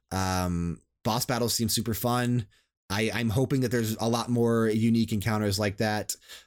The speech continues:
Um, obviously, that seemed really early in the game too. I think what they, what they showed off, they,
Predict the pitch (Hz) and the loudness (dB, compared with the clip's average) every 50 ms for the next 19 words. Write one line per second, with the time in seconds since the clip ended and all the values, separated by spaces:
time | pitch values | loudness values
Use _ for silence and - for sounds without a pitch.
0 | _ _ - 90 90 87 87 87 85 82 80 80 82 82 82 78 55 - _ _ | _ _ -6 -4 -2 0 0 0 0 0 0 0 0 -2 -2 -4 -6 -10 _ _
1 | _ _ _ _ _ _ _ _ _ _ _ - - - 127 123 127 120 - 127 | _ _ _ _ _ _ _ _ _ _ _ -12 -6 -4 -2 -2 -2 0 0 0
2 | 123 113 123 151 165 - - 262 262 202 165 180 170 156 127 131 131 127 127 123 | 0 0 -2 -2 -2 -2 0 0 2 2 2 2 0 0 0 0 2 2 2 2
3 | 113 110 92 104 104 107 107 - - 98 101 113 117 - - - - 113 107 113 | 0 0 0 0 0 0 0 0 2 2 2 2 0 -2 -2 -2 -2 0 0 -2
4 | 95 - 104 104 101 101 104 95 104 98 90 - 98 92 92 92 92 - - 95 | -2 0 0 0 0 0 0 0 0 -2 0 0 0 0 0 0 0 0 0 -2